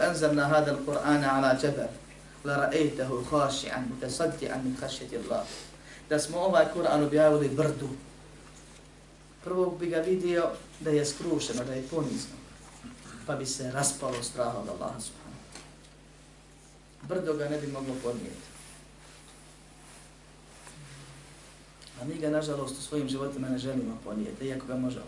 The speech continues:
podnijeti. Naša praksa to govori. Jer Kur'an je objavljen da se u njeg vjeruje, da se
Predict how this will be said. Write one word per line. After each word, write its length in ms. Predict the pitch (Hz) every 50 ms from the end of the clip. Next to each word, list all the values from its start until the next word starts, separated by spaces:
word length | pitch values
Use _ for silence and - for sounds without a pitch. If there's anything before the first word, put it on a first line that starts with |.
| -
podnijeti. 300 | - - - - - - - - - - - - - - - - - - - - - - - - - - - - - -
Naša 260 | 131 127 127 - -
praksa 300 | 120 120 139 151 147 -
to 180 | - - - - - -
govori. 260 | - - - - - - - - - - - - - - - - - - - - - - - - - - - - - - - - - - - -
Jer 100 | - 120 - -
Kur'an 300 | 139 135 - 127 127 131
je 60 | 135
objavljen 360 | 135 127 131 123 117 120 120
da 80 | 117 117
se 120 | - 139
u 40 | 135
njeg 160 | 127 131 -
vjeruje, 400 | 127 139 139 135 131 131 127 120 - - - - - - - - - - - - - - - - - - - - - -
da 100 | 131 127
se 120 | - 135